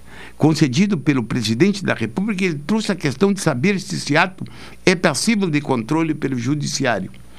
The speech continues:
E em que termos? Conforme diz o jurista Toron de São Paulo, essa discussão não é virgem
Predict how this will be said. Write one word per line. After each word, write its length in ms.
E 200
em 120
que 140
termos? 640
Conforme 760
diz 300
o 60
jurista 560
Toron 420
de 100
São 200
Paulo, 480
essa 300
discussão 500
não 200
é 120
virgem 680